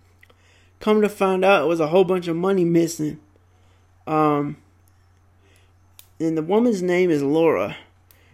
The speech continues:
and the guy's name is Gilbert. And apparently they were dating at some point. But, so then you get, so Ray comes up there to the hotel where Kenzie is,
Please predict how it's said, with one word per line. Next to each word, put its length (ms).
and 160
the 40
guy's 440
name 240
is 160
Gilbert. 840
And 680
apparently 520
they 180
were 120
dating 420
at 120
some 240
point. 380
But, 360
so 220
then 260
you 120
get, 340
so 480
Ray 360
comes 320
up 160
there 360
to 80
the 120
hotel 380
where 160
Kenzie 440
is, 200